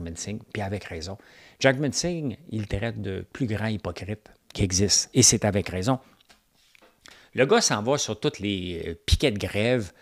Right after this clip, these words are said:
des entreprises, puis il traite les maudits profiteurs qui font de l'argent. Jack Singh gagne trois cent mille par année. OK ?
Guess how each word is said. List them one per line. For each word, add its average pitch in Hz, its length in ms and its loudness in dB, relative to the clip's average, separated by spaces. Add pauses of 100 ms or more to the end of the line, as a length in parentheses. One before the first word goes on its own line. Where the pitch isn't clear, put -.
(240)
des 117 200 2
entreprises, 107 500 -2
puis 98 180 -6
il 92 40 -4
traite 110 260 -6
les 147 140 2
maudits 156 380 2
profiteurs 151 560 0
qui 139 100 -8
font 160 260 0
de 135 60 0
l'argent. 131 340 -2 (460)
Jack 196 200 6 (180)
Singh 190 280 -2
gagne 104 200 -2
trois - 240 -4
cent 90 180 -6
mille 90 180 -6
par 76 200 -10
année. 73 240 -16 (2500)
OK ? 98 260 -6